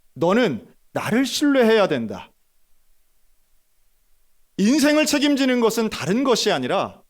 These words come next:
하나님이 책임지신다라고 하는 사실을 예수님이 제자들에게 가르쳐 주셨고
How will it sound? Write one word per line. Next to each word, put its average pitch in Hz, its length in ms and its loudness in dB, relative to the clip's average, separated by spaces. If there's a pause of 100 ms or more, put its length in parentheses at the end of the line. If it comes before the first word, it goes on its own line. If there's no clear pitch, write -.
(480)
하나님이 240 640 0
책임지신다라고 202 1040 0
하는 147 180 0
사실을 147 760 -4 (300)
예수님이 139 460 -4
제자들에게 151 420 0
가르쳐 143 460 -4
주셨고 117 760 -10